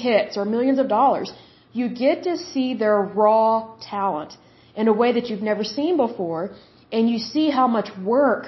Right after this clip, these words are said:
really goes into that profession. I think that if someone is a true fan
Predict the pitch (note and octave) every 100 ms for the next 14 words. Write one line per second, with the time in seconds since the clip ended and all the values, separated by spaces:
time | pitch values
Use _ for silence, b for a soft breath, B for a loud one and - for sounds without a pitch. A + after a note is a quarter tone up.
0 | G3+ A3+ C4+ D4+ C4 C4 A#3 A3+ A#3+ A3+
1 | A3+ F#3+ F3+ - G3+ - D#4 - D3 -
2 | B B B B B B B A3+ B3+ C#4
3 | E4 F#4 D4+ C#4 - B3+ B3+ C4+ C#4 C4+
4 | C4+ A#3 A3+ G#3+ G#3+ G3 - B3 A#3+ A3+
5 | G#3+ F3 F#3+ A#3 C4+ -